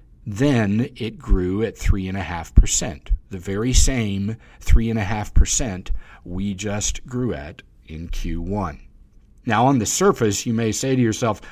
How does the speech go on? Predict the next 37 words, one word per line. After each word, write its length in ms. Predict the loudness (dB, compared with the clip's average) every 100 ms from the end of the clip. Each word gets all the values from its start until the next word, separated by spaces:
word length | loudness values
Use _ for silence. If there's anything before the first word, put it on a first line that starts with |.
| -20 -20 -20 -20 -20 -12
"Well, 120 | -10
geez, 300 | -4 0 0
Mike, 280 | -2 -4 -2
are 40 |
you 100 | -2
saying 360 | 0 0 0 0
we're 180 | 0 -2
growing 420 | -2 2 2 2
at 120 | -2
the 80 | -4
same 320 | -2 0 2
rate 200 | 2 0
we 120 | -2
were 240 | 0 4 4
in 100 | 2
nineteen 480 | -2 -2 0 0 2
eighty-eight?" 540 | 2 0 0 0 -2 -12 -20 _ -20 -20 -10
Well, 340 | -4 -4 -6 -12 -20 -20 -20 -20 -20 -20 -8
technically 680 | -2 -2 -2 -8 -6 -4 2
speaking, 760 | 2 2 -4 -6 -8 -6 -8 -14 -6
percentage 640 | -4 -4 -4 -4 -6 -2
rates 400 | 0 0 -4 -6
are 260 | -6 -4 -4
percentage 600 | -4 -4 -4 -6 -8 -10
rates. 280 | -6 -4 -2
But 200 | -2 -2
here's 320 | -2 -4 -6
the 100 | -8
deal. 400 | -4 -4 -4 -10 _ -20 -20 -20 -20 -20 -20 -20 -18 0
A 180 | 2
three 380 | 2 -2 -2 0
and 80 | 2
a 80 | 2
half 400 | 0 0 -2 0
percent 540 | 0 0 0 -2 -4
growth 400 | 0 2 2 0
rate 320 | -4 -4 -6